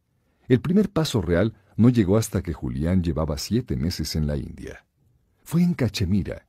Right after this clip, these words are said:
un místico estado que parece dormir al pie de la cordillera del Himalaya,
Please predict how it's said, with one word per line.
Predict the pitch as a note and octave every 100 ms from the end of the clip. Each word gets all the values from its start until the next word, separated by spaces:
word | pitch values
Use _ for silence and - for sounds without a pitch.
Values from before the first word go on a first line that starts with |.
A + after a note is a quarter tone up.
| _ _ _
un | - C3+
místico | D3+ C#3+ C#3+ -
estado | E2 - E2 F#2+
que | F#2 F#2+
parece | D2+ F2 -
dormir | E2 D#2 E2 F#2
al | D#2
pie | C#2+ F#2 E2+
de | E2
la | D2
cordillera | E2 D2+ C#2+ E2 F2
del | D2 C2+
Himalaya, | B1+ B1 D#2 B1+ B1+